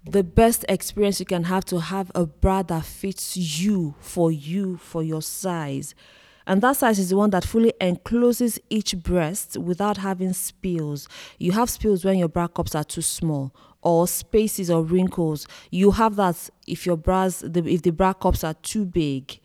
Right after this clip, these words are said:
you know, while keeping the band snugly in place. The band provides about ninety percent of the support. So you want to make sure that your band is not too firm,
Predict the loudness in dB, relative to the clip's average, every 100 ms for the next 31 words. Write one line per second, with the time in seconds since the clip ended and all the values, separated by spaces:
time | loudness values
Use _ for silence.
0 | _ _ _ _ _ -20 _ -2 2 4
1 | 4 4 4 2 0 2 2 2 2 2
2 | 0 0 -2 0 0 2 0 0 -2 -2
3 | -2 -2 -2 -2 0 0 2 2 6 4
4 | 4 -4 -4 -2 0 0 0 0 -4 -2
5 | -2 -2 -2 -4 -4 -6 -4 -4 -4 -6
6 | -6 -8 -10 -6 -6 -2 -4 -2 0 0
7 | -2 -4 -4 -4 -4 -4 -4 -16 -6 -2
8 | -2 0 -2 -2 -2 -2 0 0 -2 -4
9 | 2 2 2 0 0 0 -2 2 2 2
10 | 0 0 -2